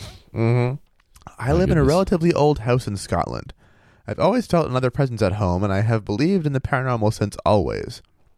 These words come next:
Speaker 1: It all
Speaker 2: That's
Speaker 1: started
Speaker 2: a
Speaker 1: when my
Speaker 2: long
Speaker 1: s-
Speaker 2: time.
Speaker 1: That's a pretty damn long time. We don't know how long Nick has thought about or given a shit about
Speaker 2: He never
Speaker 1: any
Speaker 2: qualified it.
Speaker 1: That's
Speaker 2: Yeah.
Speaker 1: right.
Speaker 2: One of those
Speaker 1: Um,
Speaker 2: commitment.
Speaker 1: we don't even know if he believed in it. And certainly
Speaker 2: Jesus.
Speaker 1: not if it was since always.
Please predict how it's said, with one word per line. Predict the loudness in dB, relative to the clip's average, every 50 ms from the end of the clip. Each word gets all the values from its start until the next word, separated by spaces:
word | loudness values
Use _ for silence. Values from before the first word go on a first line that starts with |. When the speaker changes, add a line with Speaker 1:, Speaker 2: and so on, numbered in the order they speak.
| _ _ _ _ _ _ _ -20 _ -2
Speaker 1:
It | 0
all | 0 0 2
Speaker 2:
That's | 2
Speaker 1:
started | 2 4 4 4
Speaker 2:
a |
Speaker 1:
when | 6 4 4
my | 4
Speaker 2:
long | 2 0 -2
Speaker 1:
s- | -2
Speaker 2:
time. | -2 0 0 2 2 0 -2 -2 -4 -4
Speaker 1:
That's | -6 -2 -2
a | -2 -4
pretty | -4 -6 -2 0 0 2 2 0 -2 0
damn | 0 0 0 0 0 0
long | 0 0 0 -2
time. | -2 -2 -2 0 2
We | 2 2 4
don't | 2 2 0 0 -2 -2
know | -2 -2 -2
how | 0 0 0 0
long | 2 2 2 2 2 2 0 -2 -6 -12 _ -20 -20 -20 -20 _ _
Nick | -6 -2 0 0 0 0
has | 0 2 4 4 4 2 0 -2 -8 -16 -20 _ _
thought | -6 -2 0 2 2
about | 2 2 2 2 2 0 0 0
or | 2 2 2 0
given | -2 -4 -2 0 0 2 2
a | -2
shit | 0 0 0 0
about | 0 0 2 0 2 2
Speaker 2:
He | 2 2
never | 2 4 4 4
Speaker 1:
any | 4 4
Speaker 2:
qualified | 4 4 4 4 2 2 0 2 2 2
it. | 2 0 0 -4 _ _
Speaker 1:
That's | 2 2 4 4
Speaker 2:
Yeah. | 4 4
Speaker 1:
right. | 2 2 0 -2 -6 -10 -20 _ _ _ _ -20 _ _ _ _ _ _ _ -2
Speaker 2:
One | 2 4
of | 6 6 6 6
those | 4 2
Speaker 1:
Um, |
Speaker 2:
commitment. | -2 0 0 0 2 0 -2 -2 -2 0
Speaker 1:
we | 2
don't | 4 4 4
even | 4 2
know | 2 4
if | 4
he | 2
believed | 2 2 2 4 6 6 6 4
in | 4 2
it. | 2 -2 -4 -12 _ _ _ _ -20 _ -20 -8
And | -6 -2
certainly | 0 2 2 2 2
Speaker 2:
Jesus. | 2
Speaker 1:
not | 4 4 4
if | 4 4
it | 2
was | 2 2
since | 0 0 2
always. | 4 4 4 4 4 2 2 0